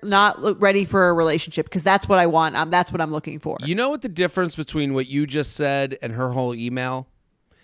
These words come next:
Speaker 2: Is you spoke in I terms. You said all
Speaker 1: Right.
Speaker 2: the things you just said. "I, I, I.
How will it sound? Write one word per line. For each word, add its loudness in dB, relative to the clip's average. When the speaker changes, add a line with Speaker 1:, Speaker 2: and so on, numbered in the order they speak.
Speaker 2:
Is -2
you -2
spoke 0
in -2
I 0
terms. -12
You -2
said 0
all 6
Speaker 1:
Right. 4
Speaker 2:
the 6
things 0
you -6
just 0
said. -2
"I, 6
I, 4
I. 0